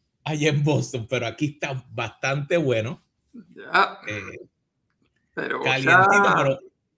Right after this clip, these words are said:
Speaker 2: no, nos va a durar poco esta temperatura. Yo creo que en cualquier momento ya sube cinco o diez grados más.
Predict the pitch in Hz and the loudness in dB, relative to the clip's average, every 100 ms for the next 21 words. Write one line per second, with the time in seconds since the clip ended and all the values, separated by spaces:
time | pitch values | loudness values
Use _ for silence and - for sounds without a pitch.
0 | _ _ _ _ _ 156 143 - - 170 | _ _ _ _ _ -16 -12 -12 -12 -8
1 | 160 165 196 220 220 214 - 214 208 196 | -4 6 8 10 8 6 4 4 4 4
2 | 196 202 175 180 175 165 185 190 196 190 | 2 2 -2 -2 -2 -2 -2 0 0 -2
3 | 170 165 170 170 160 101 104 - - - | -4 -4 -2 -2 -4 -8 -10 -14 -16 -18
4 | 160 - 139 139 175 175 165 160 175 170 | -14 -6 -6 -4 -4 -2 -2 -2 -6 -6
5 | 156 156 151 170 160 147 170 170 165 151 | -4 -4 -2 -2 -2 -4 -8 -6 -2 0
6 | 156 156 165 160 147 160 185 185 - - | 0 2 2 2 0 -2 -2 -4 -12 -20